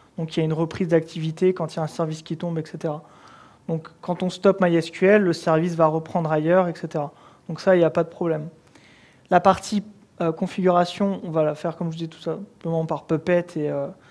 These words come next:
et la partie encore, on va valider même les steps pour, pour valider qu'on, qu'on, qu'on, qu'on peut toujours déployer. Et la dernière partie, donc, on valide, euh, fonctionnellement par Tempest. On va, euh, effectivement lancer des tests fonctionnels, des scénarios, et cetera.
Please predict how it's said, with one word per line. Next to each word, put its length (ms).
et 100
la 100
partie 320
encore, 220
on 40
va 120
valider 360
même 200
les 80
steps 460
pour, 140
pour 180
valider 320
qu'on, 500
qu'on, 180
qu'on, 380
qu'on 200
peut 120
toujours 260
déployer. 500
Et 60
la 100
dernière 320
partie, 360
donc, 220
on 320
valide, 340
euh, 240
fonctionnellement 640
par 180
Tempest. 640
On 180
va, 120
euh, 360
effectivement 540
lancer 340
des 120
tests 240
fonctionnels, 500
des 80
scénarios, 520
et 60
cetera. 340